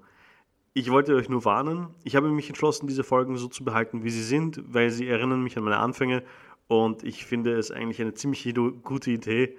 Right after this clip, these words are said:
mich selbst wieder hören zu können, wie ich am Anfang gesprochen habe und wie ich mich auch entwickelt habe. Wie dem auch sei, viel Spaß mit der Folge.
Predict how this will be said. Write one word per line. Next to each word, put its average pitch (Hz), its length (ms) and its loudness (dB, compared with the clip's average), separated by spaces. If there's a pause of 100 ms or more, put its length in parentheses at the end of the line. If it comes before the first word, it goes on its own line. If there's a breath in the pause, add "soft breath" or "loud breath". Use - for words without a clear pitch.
(640 loud breath)
mich 139 240 2
selbst 156 440 8
wieder 139 200 8
hören 135 240 6
zu - 120 -6
können, 123 760 2
wie 131 160 2
ich 123 160 0
am 113 100 -2
Anfang 117 400 -4
gesprochen 107 540 0
habe 107 320 -2 (340 loud breath)
und 117 420 -4
wie 135 120 2
ich 135 100 -4
mich 135 160 -2
auch 120 80 2
entwickelt 117 380 -4
habe. - 280 -8 (440)
Wie 120 100 2
dem 127 100 6
auch 120 60 2
sei, 139 260 6 (540)
viel 131 140 2
Spaß 117 280 2
mit 120 120 -6
der 127 60 -2
Folge. 120 300 0